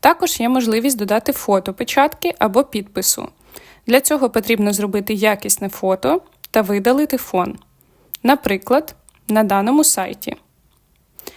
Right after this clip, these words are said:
та додати файл. Активуємо пункт «Реквізити увімкнено» та натискаємо «Зберегти». Можна додати декілька реквізитів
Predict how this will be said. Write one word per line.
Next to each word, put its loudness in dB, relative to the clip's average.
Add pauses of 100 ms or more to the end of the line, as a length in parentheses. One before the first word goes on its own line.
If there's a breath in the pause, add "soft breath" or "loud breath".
(220 loud breath)
та 2 (180)
додати 0
файл. -2 (1700 loud breath)
Активуємо 4
пункт -2
«Реквізити -2
увімкнено» 2 (300)
та 4
натискаємо 0
«Зберегти». -4 (800 loud breath)
Можна 4
додати -2
декілька 0
реквізитів -4